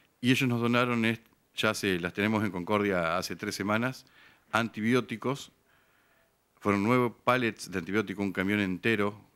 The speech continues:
a un costo aproximado hoy de ciento sesenta millones. Eso nos va a ayudar a nosotros, primero, a estoquearnos de antibióticos para los centros de salud del municipio, pero la cantidad de antibióticos que tenemos en este momento excede el consumo promedio de la ciudad.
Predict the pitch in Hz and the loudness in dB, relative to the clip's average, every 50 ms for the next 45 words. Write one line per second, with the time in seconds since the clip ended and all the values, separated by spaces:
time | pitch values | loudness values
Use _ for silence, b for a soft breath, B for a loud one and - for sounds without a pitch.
0 | _ _ _ - - 95 92 87 107 104 92 - 98 95 92 85 - 98 98 101 | _ _ _ -6 -4 -4 -2 -2 -4 -4 -4 -4 -6 -6 -6 -6 -6 -4 -2 -2
1 | 101 101 95 - 107 110 110 113 107 98 92 85 - 98 92 85 90 85 85 82 | -2 -2 -4 -2 0 0 0 2 2 0 0 -2 -2 -4 -6 -4 -6 -8 -6 -6
2 | 110 104 98 98 98 95 92 95 101 101 98 104 113 - - - _ _ b b | -6 -6 -4 -4 -2 -2 -2 0 0 0 0 -2 -4 -6 -12 -18 _ _ b b
3 | b b b b b b b b b b b b b b b b b _ _ - | b b b b b b b b b b b b b b b b b _ _ 0
4 | 120 117 - 131 113 110 107 110 107 101 104 110 110 110 110 107 92 - 120 117 | 0 2 2 2 2 2 2 2 2 2 0 0 0 0 0 -2 -2 -2 -2 -4
5 | - 123 117 - - 98 101 110 120 127 139 151 - - - 92 90 90 - 95 | -4 -6 -10 -6 -4 -2 0 2 2 2 2 0 -2 -4 -4 -4 -4 -4 -4 -8
6 | 82 - 120 120 123 123 113 110 107 92 101 110 117 113 127 117 117 107 - - | -6 -2 0 0 0 0 0 -2 -2 -2 -2 -2 -2 -2 -4 -4 -4 -4 -4 -2
7 | 95 92 90 85 85 82 78 80 80 82 80 - 101 95 90 95 87 - 92 95 | -2 0 0 0 -2 -2 -4 -4 -6 -6 -6 -6 -6 -6 -6 -8 -8 -6 -6 -4
8 | 101 104 101 95 95 90 87 - - 120 104 - 135 151 156 - b b b b | -2 -2 -2 -2 -2 -4 -4 -4 -6 -6 -6 -4 -4 -4 -4 -4 b b b b
9 | b b b b b _ - 95 92 90 92 87 - 95 92 90 - - 104 113 | b b b b b _ 2 2 4 4 2 0 0 0 -2 -2 -2 0 0 2
10 | 131 135 131 120 - 113 120 117 113 107 - 98 85 98 87 85 98 101 110 107 | 2 2 0 0 -2 -2 -2 -2 -4 -6 -8 -6 -4 -4 -4 -2 0 0 0 0
11 | 107 104 101 - 104 101 104 101 107 107 107 101 - 127 117 - - 107 101 87 | 0 0 -2 -2 -2 -2 0 0 0 0 0 -2 -2 -6 -6 -6 -4 -6 -4 -4
12 | - - - 135 135 135 131 117 - 117 110 110 - - 131 123 135 135 127 - | -2 0 2 4 4 2 0 0 -2 -4 -4 -4 -4 -4 -4 -2 -2 -2 -4 -2
13 | - 110 110 113 123 127 131 131 123 107 98 92 85 73 - 95 90 85 82 69 | 0 0 2 2 2 2 2 0 0 0 -2 -2 -4 -6 -6 -4 -4 -4 -4 -6
14 | - | -8